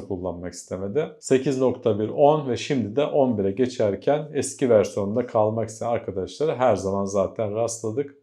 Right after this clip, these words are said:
Bazıları bunu alışkanlıktan dolayı yapıyor. Mesela Windows yedi ile Windows onun kullanım sistemi arasında ciddi farklar vardı.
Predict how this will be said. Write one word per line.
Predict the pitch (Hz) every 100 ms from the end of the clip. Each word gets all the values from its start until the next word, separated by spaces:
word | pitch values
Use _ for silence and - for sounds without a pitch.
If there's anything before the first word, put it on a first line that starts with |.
| -
Bazıları | 135 139 135 139
bunu | 135 139
alışkanlıktan | 127 123 131 127 131 127 - 139 123
dolayı | 107 95
yapıyor. | 90 82 107
Mesela | 113 110 104
Windows | 120 117 113 110
yedi | 117 113
ile | 104 101 123
Windows | 110 107 110 110 -
onun | 110 120
kullanım | 123 - 110 117 120
sistemi | - - 110 110
arasında | 117 107 - 123
ciddi | 107 104 117
farklar | 117 113 107 - 117
vardı. | 110 95 90 98 156